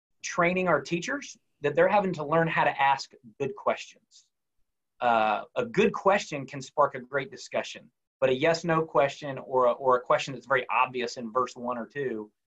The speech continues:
doesn't lend itself to a real good discussion. So there's some things that we're growing in, but it's highlighting some of our strengths or weaknesses there. Um, I think another thing that's gonna be critical, churches that are growing or leading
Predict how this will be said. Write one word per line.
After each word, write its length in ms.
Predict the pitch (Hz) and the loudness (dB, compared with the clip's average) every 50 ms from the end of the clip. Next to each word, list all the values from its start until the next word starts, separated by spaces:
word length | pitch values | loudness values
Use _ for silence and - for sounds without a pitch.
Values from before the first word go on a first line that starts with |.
| _ _ _ _ _ _ _ _ _ | _ _ _ _ _ _ _ _ _
doesn't 300 | - 160 156 156 165 - 139 | 0 2 2 4 2 2 2
lend 200 | 143 156 156 156 | 2 2 2 2
itself 380 | 156 - - - 139 127 - | -2 -2 0 2 2 2 0
to 100 | - - | -2 -2
a 40 | 135 | -2
real 240 | 127 131 139 131 131 135 131 | 0 2 2 2 2 0 -2
good 260 | 117 127 117 113 107 | -2 -2 -2 -2 -2
discussion. 680 | 107 107 - - - - - - 110 104 - - - - _ | -6 -12 -14 -14 -16 -18 -16 -16 -14 -14 -14 -16 -18 -18 _
So 340 | - - - 156 143 131 - - _ _ _ _ _ _ - | -4 2 4 4 4 4 0 -6 _ _ _ _ _ _ 0
there's 180 | 175 190 190 | 0 2 2
some 200 | - 196 170 165 | 2 2 0 2
things 280 | - 196 196 202 185 147 | 2 2 2 2 2 0
that 120 | 156 143 | -2 0
we're 160 | 147 165 170 151 | 2 2 0 0
growing 480 | 127 131 135 139 147 180 202 214 220 | 0 2 4 4 4 4 2 0 -2
in, 260 | 233 240 240 247 240 - - - - - - - | -4 -4 -6 -8 -10 -14 -20 -20 -20 -20 -4 0
but 140 | 151 156 151 | 2 4 4
it's 160 | - - - - - - - _ _ _ _ _ - | 2 0 -4 -8 -8 -8 -8 _ _ _ _ _ -2
highlighting 640 | - 185 196 202 208 180 151 123 123 123 123 127 - - - - - | 0 2 4 4 6 4 4 2 0 -2 -6 -6 -10 -18 -20 -12 -6
some 120 | - 170 | -4 0
of 80 | 160 151 | 2 2
our 100 | 139 139 | 2 2
strengths 380 | - - 175 175 170 165 - | 0 -4 -4 -6 -6 -6 -6
or 80 | 143 135 | -6 -4
weaknesses 460 | 135 156 156 156 135 - - 139 127 | -4 -6 -8 -8 -12 -14 -14 -14 -12
there. 320 | 127 135 131 123 123 123 - - - - - - | -8 -4 -4 -4 -4 -6 -8 -14 -20 -20 -10 -8
Um, 120 | 127 127 - | -8 -6 -2
I 60 | 185 | -2
think 140 | 175 277 214 | 0 0 2
another 280 | 185 185 190 202 233 226 | 2 2 4 4 4 2
thing 380 | - - 202 185 180 175 170 | 2 2 2 2 2 2 0
that's 160 | 156 151 - - | 0 -2 -2 -2
gonna 160 | - 175 165 | -2 -2 0
be 120 | 151 139 | -2 -4
critical, 580 | - - - 202 202 214 - - 143 135 135 131 - - - - - - - - _ _ _ _ - - _ _ _ _ _ | -4 -2 0 0 0 0 0 -2 -2 -2 -2 -6 -10 -18 -20 -20 -20 -20 -20 -20 _ _ _ _ -20 -20 _ _ _ _ _
churches 440 | - - 196 202 196 202 226 202 160 | -4 -2 0 0 0 0 -4 -2 0
that 80 | 185 165 | 2 2
are 100 | 143 131 | 2 0
growing 440 | 117 127 143 147 151 165 170 165 147 | 0 2 4 4 6 6 4 2 0
or 100 | 131 120 | -2 -2
leading 440 | 117 135 156 160 175 185 190 180 | -2 -4 -4 -4 -6 -6 -8 -10